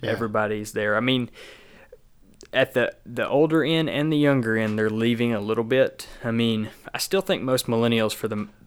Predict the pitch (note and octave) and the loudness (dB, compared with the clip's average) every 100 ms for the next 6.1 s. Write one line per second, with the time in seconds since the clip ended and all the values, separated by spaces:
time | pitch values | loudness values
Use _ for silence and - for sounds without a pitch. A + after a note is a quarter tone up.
0 | - - - - - E3 D3+ C3 B2 A#2+ | -20 -20 -20 -16 0 4 6 4 2 0
1 | A2 G#2 G2+ G2+ G#2 G2+ - D#2+ - - | 0 0 -2 -4 -6 -6 -6 -8 -8 -16
2 | - G#2+ G#2 G#2 C3 C3 - B2 A#2+ B2 | -10 -8 -6 0 2 2 2 2 4 2
3 | C#3 A#2+ G#2+ - - - - - - - | 2 -2 -4 -12 -20 -20 -20 -20 -8 0
4 | C#3 C3 - A#2 A2 A#2 - B2 B2+ C3 | 2 2 0 -2 -2 -6 -4 -2 0 0
5 | C#3 C3 - - - - A2+ G#2+ G2+ F2 | -4 -8 -18 -20 -16 -2 0 2 0 -2
6 | D#2 | -4